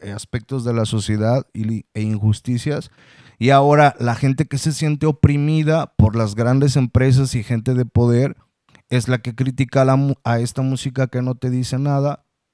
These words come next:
porque solo quiere predominar este tipo de música. Yo no estoy en contra de eso, pero también estoy a favor de que se siga abriendo puertas y que se le siga dando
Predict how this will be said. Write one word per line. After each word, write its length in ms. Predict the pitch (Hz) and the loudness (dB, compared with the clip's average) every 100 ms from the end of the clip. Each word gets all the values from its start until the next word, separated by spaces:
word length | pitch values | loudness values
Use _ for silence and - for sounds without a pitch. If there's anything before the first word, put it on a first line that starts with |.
| _ _ _ | _ _ _
porque 280 | 107 - 117 | -2 -2 -6
solo 560 | - 123 127 123 117 _ _ _ _ _ _ _ _ _ | -2 0 2 0 -2 _ _ _ _ _ _ _ _ _
quiere 260 | 135 131 123 | 0 0 -2
predominar 720 | 110 113 113 107 107 120 127 | -4 -6 -2 0 0 0 0
este 320 | 117 - 110 | -4 -8 -14
tipo 340 | - 110 - 101 | -14 -14 -10 -8
de 60 | |
música. 680 | 104 131 160 131 - 113 98 - | -6 -6 -6 -10 -12 -12 -12 -12
Yo 180 | 110 | -8
no 120 | 143 160 | -4 -4
estoy 320 | - 135 131 | -6 -10 -10
en 140 | 113 | -12
contra 360 | 113 117 110 113 | -8 -8 -6 -8
de 160 | 127 | -10
eso, 300 | 196 143 123 - _ _ - | -12 -10 -10 -12 _ _ -6
pero 180 | 127 127 | -4 -2
también 340 | 131 131 131 | 0 2 0
estoy 260 | 131 143 139 | 0 -2 0
a 100 | 131 | 0
favor 640 | 139 131 135 151 - - _ _ - | 0 0 0 0 -2 -14 _ _ -6
de 180 | 113 113 | -6 -4
que 140 | 117 | -8
se 120 | 117 | -8
siga 340 | 101 123 123 127 | -6 -4 0 2
abriendo 680 | 120 131 127 127 135 151 - - - - - - _ _ _ _ - | 0 -2 -2 -2 -4 -6 -10 -20 -16 -16 -16 -20 _ _ _ _ -4
puertas 800 | 139 139 135 - 170 190 - - _ _ _ - | -2 -2 -4 -6 -6 -6 -14 -20 _ _ _ -8
y 100 | 117 | -4
que 140 | 123 | -4
se 160 | - 120 | -2 0
le 100 | 117 | 0
siga 300 | 139 135 135 | 0 2 4
dando 540 | 139 139 139 135 - | 4 2 2 0 -2